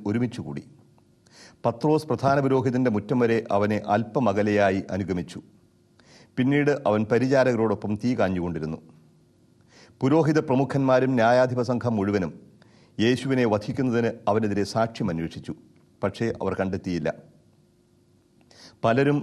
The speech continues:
അവനെതിരെ കള്ളസാക്ഷ്യം പറഞ്ഞെങ്കിലും അവ തമ്മിൽ പൊരുത്തപ്പെട്ടില്ല. ചിലർ എഴുന്നേറ്റ് അവനെതിരെ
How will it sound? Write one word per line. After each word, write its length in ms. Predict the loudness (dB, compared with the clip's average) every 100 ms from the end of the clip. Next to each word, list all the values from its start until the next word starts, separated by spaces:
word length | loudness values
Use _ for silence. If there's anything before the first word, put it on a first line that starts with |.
| 2
അവനെതിരെ 360 | 2 2 2 2
കള്ളസാക്ഷ്യം 520 | 0 0 2 0 0 0
പറഞ്ഞെങ്കിലും 460 | 0 0 0 -2 -4 -12 -20 -8 -2
അവ 100 | 0 2
തമ്മിൽ 180 | 2 0
പൊരുത്തപ്പെട്ടില്ല. 580 | 0 -2 -2 -6 -6 -8 -8 -12 _ _ _ _ _ _ -2
ചിലർ 260 | 2 2 2
എഴുന്നേറ്റ് 420 | 2 0 -2 -4 -2 0
അവനെതിരെ 340 | 0 0 0